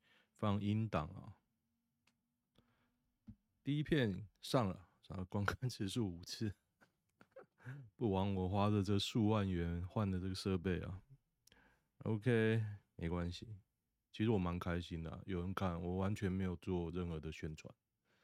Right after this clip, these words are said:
证明了我在P T T大力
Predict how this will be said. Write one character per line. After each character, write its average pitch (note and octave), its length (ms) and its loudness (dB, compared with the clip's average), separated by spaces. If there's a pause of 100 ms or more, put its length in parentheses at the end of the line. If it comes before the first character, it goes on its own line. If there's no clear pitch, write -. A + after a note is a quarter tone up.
(240)
证 B2 180 0
明 F#2+ 180 2
了 E2+ 200 -2
我 E2+ 80 -4
在 G2 120 0
P F#2+ 200 0
T F#2+ 120 0
T F2+ 360 0 (180)
大 G2 260 2
力 F2+ 380 -2